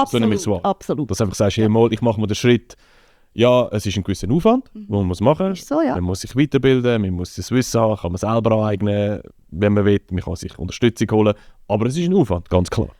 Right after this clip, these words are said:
Speaker 2: Das ist so, ja. Ähm, und ich habe das auch für mich, äh, so ein bisschen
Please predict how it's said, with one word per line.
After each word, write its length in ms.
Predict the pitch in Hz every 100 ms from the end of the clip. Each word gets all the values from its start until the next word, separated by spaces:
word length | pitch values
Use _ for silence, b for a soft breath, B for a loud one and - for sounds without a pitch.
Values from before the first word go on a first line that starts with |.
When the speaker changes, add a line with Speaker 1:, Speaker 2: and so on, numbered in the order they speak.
| _ _ _ _ _
Speaker 2:
Das 160 | - 277
ist 180 | 302 -
so, 160 | 269
ja. 300 | 214 202 247 320 _ _ - - -
Ähm, 600 | 240 240 226 226 226 220 -
und 340 | 233 214 226 - - -
ich 80 |
habe 120 | 233 202
das 120 | 214
auch 140 | 214
für 100 | 240
mich, 300 | 247 269 294 - - -
äh, 240 | 226 226
so 140 | 214
ein 60 | 233
bisschen 240 | 233 233